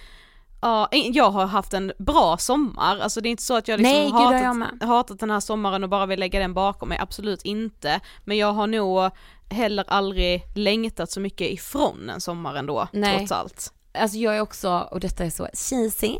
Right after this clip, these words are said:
Speaker 2: men jag är jättekär i min kille.
Speaker 1: Åh, vad fint.
Speaker 2: Nej, men du vet, vi är verkligen så, vi är inne i så,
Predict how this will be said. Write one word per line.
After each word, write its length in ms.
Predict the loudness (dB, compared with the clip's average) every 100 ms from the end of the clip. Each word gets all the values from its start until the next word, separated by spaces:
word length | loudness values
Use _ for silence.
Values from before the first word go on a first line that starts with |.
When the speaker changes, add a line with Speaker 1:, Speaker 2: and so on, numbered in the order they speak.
| -6
Speaker 2:
men 100 | -2 0
jag 80 |
är 40 | 0
jättekär 560 | -2 -4 -4 -2 0
i 80 | 0
min 140 | -2 -4
kille. 260 | -4 -4 -6 _ -18
Speaker 1:
Åh, 160 | -12 -10
vad 120 | -10
fint. 760 | -14 _ 0 2 2 0 -2 -2
Speaker 2:
Nej, 120 | 0
men 80 | 2
du 60 | 2
vet, 160 | 2 0
vi 140 | 0
är 60 | 2
verkligen 360 | 2 0 -4
så, 200 | -4 -6
vi 160 | -6 -6
är 40 |
inne 260 | -6 -6 -6
i 60 |
så, 240 | -6 -6